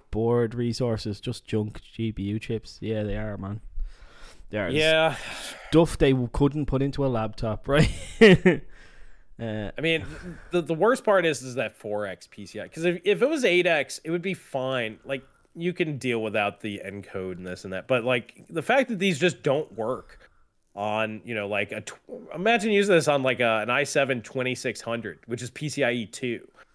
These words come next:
Speaker 2: The C P U is plenty good enough for
Speaker 1: Mm.
Speaker 2: this G P U, but the performance just gonna be so awful
Speaker 1: Yeah.
Speaker 2: that it's just not worth it.
Speaker 1: Yeah.
Speaker 2: Basically, the use case for these doesn't really exist.
Speaker 1: Yeah,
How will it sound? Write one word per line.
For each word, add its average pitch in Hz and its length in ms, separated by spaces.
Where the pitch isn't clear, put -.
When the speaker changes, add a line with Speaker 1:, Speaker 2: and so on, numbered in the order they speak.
Speaker 2:
The 147 60
C 302 200
P 233 140
U 262 100
is 156 100
plenty 175 480
good 135 260
enough 104 300
for 110 160
Speaker 1:
Mm. - 20
Speaker 2:
this 101 220
G 127 180
P 120 140
U, 98 240
but 117 380
the 131 80
performance 139 600
just - 300
gonna 113 160
be 110 120
so 170 600
awful 135 360
Speaker 1:
Yeah. 98 140
Speaker 2:
that 98 280
it's 117 240
just - 160
not 127 300
worth 131 300
it. 82 160
Speaker 1:
Yeah. - 40
Speaker 2:
Basically, 196 400
the 160 140
use 185 300
case 156 340
for 139 320
these 101 320
doesn't 110 400
really 104 420
exist. 82 720
Speaker 1:
Yeah, 107 320